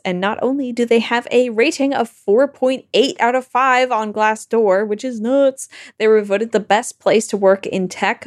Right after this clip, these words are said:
by Glassdoor and Fortune. That's awesome. So if you are a software engineer, I O S or Android, a designer, or a product manager, apply to join their team right now at bit ly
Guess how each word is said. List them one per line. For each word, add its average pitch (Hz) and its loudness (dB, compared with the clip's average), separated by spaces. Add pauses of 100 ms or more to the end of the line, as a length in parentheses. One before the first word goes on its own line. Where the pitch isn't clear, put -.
(120)
by 170 0
Glassdoor 165 0
and 190 -2
Fortune. 175 -2 (340)
That's 160 -2
awesome. - -8 (580)
So 247 -2
if 262 0
you 285 0
are 277 2
a 226 -2
software 180 -2
engineer, 202 -4
I 180 0
O 165 2
S 170 -2
or - -6
Android, 151 -8 (340)
a 160 2
designer, 196 -2
or 165 2
a 156 0
product 247 -2
manager, 160 0
apply 262 -2
to 302 -4
join 240 2
their 247 0
team 208 -4
right 170 0
now 170 0
at 170 -4 (220)
bit 214 2 (260)
ly 233 0